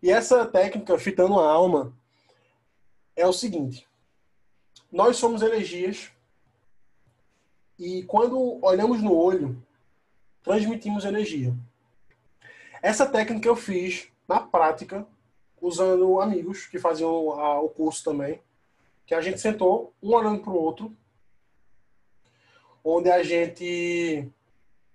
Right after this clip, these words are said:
ficava, não fazia nada, não mexia nada, só ficava olhando no olho do outro. E ficava olhando.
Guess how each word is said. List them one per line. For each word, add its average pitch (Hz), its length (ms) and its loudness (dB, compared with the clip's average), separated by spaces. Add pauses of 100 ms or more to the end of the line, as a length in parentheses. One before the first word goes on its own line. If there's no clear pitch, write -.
(100)
ficava, - 400 -2 (200)
não 196 120 2
fazia 214 300 4
nada, 190 520 0
não 180 140 0
mexia 190 280 -2
nada, 185 340 2
só 180 160 -4
ficava 185 240 2
olhando 180 320 2
no 180 60 2
olho 175 160 2
do 202 100 -4
outro. 131 260 -4 (1300)
E - 60 -20
ficava 151 220 -2
olhando. 135 300 -2